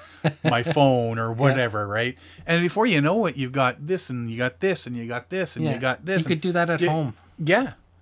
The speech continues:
Speaker 2: You know, we, we do the car camping and, you know, we got our, our pop-up trailer. And, yeah, we bring the, the laptop so I can download my, my photos or whatever onto it.
Speaker 1: Mm-hmm.
Speaker 2: Or, you know, if it's just absolutely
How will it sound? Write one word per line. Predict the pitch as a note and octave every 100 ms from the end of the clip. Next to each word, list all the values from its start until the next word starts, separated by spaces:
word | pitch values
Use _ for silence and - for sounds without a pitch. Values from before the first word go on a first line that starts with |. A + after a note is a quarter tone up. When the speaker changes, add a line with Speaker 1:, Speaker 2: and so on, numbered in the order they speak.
| _ - - -
Speaker 2:
You | C3+
know, | C3+
we, | E3 E3 F3+
we | D#3+ D3+
do | D#3+ E3+
the | F3
car | D#3 G3
camping | - E3+ C#3+ C3 B2+
and, | A#2+ A#2 - - - -
you | B2+
know, | B2
we | D#3
got | D3 C3
our, | A#2+ A#2
our | A#2
pop-up | G#2+ - A#2+ - A#2 -
trailer. | A#2 G2 F#2 - _ _ _ _ _ -
And, | B2 B2 A#2+ A#2 A2+ - - _ _ -
yeah, | D3
we | D#3
bring | G3 F3 D#3
the, | C3
the | B2+ B2
laptop | A#2+ A2+ - A#2+ A2
so | -
I | A2+
can | A2 G#2+ G#2
download | A2 G#2+ G#2+ G#2
my, | G#2 G2+ C3+
my | A2+ G2+
photos | - - A2+ G#2+ G#2 G2
or |
whatever | G2 G2+ G2+ F#2+
onto | F#2+ F#2+ F#2+
it. | C3
Speaker 1:
Mm-hmm. | A#2 B2+ - - - -
Speaker 2:
Or, | A#2+ A2+ A2
you | A#2
know, | G#2+ A#2+
if | C3 A#2+
it's | A2
just | B2 A2 -
absolutely | A2 B2 A2 G#2+ G#2 G2